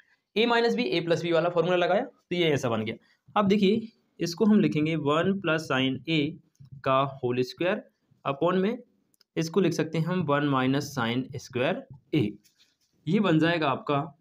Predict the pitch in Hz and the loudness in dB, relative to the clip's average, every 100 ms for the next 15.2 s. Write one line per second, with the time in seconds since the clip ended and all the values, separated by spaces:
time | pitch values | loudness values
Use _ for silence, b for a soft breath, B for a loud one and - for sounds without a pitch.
0 | _ - 147 160 147 135 139 - 139 131 | _ -6 0 0 0 -2 -6 -14 -10 -4
1 | 156 190 190 147 131 127 - 117 117 - | -2 -2 -6 -4 -2 -4 -6 -4 -4 -8
2 | 135 120 120 113 113 113 113 - 156 202 | -14 -12 -6 -6 -4 -8 -10 -6 -4 -4
3 | 214 _ _ _ _ - 147 170 190 190 | -6 _ _ _ _ -6 -6 -2 0 2
4 | 202 202 135 180 233 220 202 208 208 165 | 2 0 2 2 4 2 2 0 0 -2
5 | 165 165 160 156 143 135 127 127 139 160 | -2 -2 0 0 0 0 0 0 -2 -4
6 | - 123 - 120 - 208 - 127 - _ | 0 0 -2 -6 -2 0 0 -6 -6 _
7 | _ _ - 156 202 147 123 117 160 233 | _ _ -2 2 2 2 0 -2 -4 -6
8 | _ _ - 113 113 110 - 139 175 - | _ _ -12 -10 -8 -10 -6 -6 -6 -10
9 | 107 - _ _ _ 131 160 196 214 220 | -12 -12 _ _ _ -2 0 2 2 2
10 | 156 147 170 180 190 151 151 196 190 170 | 2 2 2 2 0 0 0 0 0 -4
11 | 175 180 165 160 143 - 156 180 196 190 | -6 -4 -2 0 0 0 0 0 0 0
12 | 196 160 - 135 143 - 151 B B - | 0 -2 -2 0 0 0 -4 B B -2
13 | 170 170 208 208 220 160 160 185 156 127 | -2 2 0 2 2 2 2 0 2 2
14 | 151 208 143 151 151 147 151 143 139 135 | 0 0 0 0 -2 -2 0 0 0 -2
15 | - 175 | -4 -4